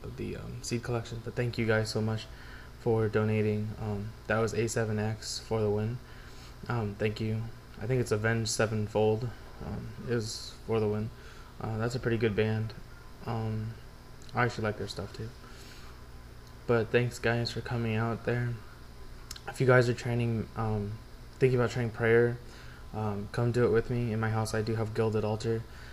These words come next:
The more people in my house, the faster it loads for everybody. So if there's, like, twenty people in there, it'll load super fast, so we can get our runs done a little bit faster. Um, but thank you guys. If you guys are just, um, alking or something like that,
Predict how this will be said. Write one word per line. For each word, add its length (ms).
The 60
more 140
people 320
in 380
my 100
house, 580
the 180
faster 340
it 120
loads 320
for 120
everybody. 500
So 300
if 120
there's, 220
like, 240
twenty 340
people 320
in 80
there, 220
it'll 260
load 240
super 300
fast, 340
so 120
we 100
can 100
get 160
our 140
runs 360
done 240
a 40
little 180
bit 120
faster. 420
Um, 440
but 140
thank 200
you 60
guys. 440
If 120
you 60
guys 160
are 60
just, 280
um, 380
alking 480
or 60
something 300
like 140
that, 280